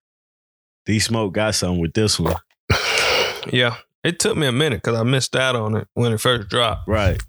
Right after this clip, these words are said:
Speaker 1: right.
Speaker 2: And
Speaker 1: His,
Speaker 2: then
Speaker 1: did you hear his
Speaker 2: then
Speaker 1: other one? Um, I think it's called, um,
Speaker 2: Nah, this is the first project I've heard from him.
Speaker 1: Oh yeah, he got another
Speaker 2: Yeah.
Speaker 1: one.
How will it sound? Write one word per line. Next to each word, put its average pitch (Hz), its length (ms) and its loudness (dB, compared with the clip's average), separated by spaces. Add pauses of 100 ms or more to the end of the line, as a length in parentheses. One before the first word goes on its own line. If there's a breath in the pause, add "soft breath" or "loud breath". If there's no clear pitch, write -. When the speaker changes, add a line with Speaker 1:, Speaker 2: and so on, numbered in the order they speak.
(480)
Speaker 1:
right. 98 380 -2
Speaker 2:
And 123 100 4
Speaker 1:
His, 117 100 4
Speaker 2:
then 110 480 0 (180)
Speaker 1:
did 214 120 0
you 226 140 2
hear 135 240 2 (100)
his 117 100 2
Speaker 2:
then - 100 -2
Speaker 1:
other 123 200 0
one? 127 280 0
Um, 95 520 0
I 82 140 2
think 139 220 0
it's 131 120 2
called, 107 680 -2 (600)
um, 90 840 0 (120)
Speaker 2:
Nah, 117 380 0
this 143 140 0
is - 40 -2
the 143 100 -2
first 143 300 0
project 147 380 0
I've 165 120 0
heard 208 240 0
from 107 220 0
him. 113 80 -4
Speaker 1:
Oh 101 100 0
yeah, 110 280 0 (280)
he 139 100 -2
got 147 160 2
another 98 420 2
Speaker 2:
Yeah. 90 60 0
Speaker 1:
one. 87 140 0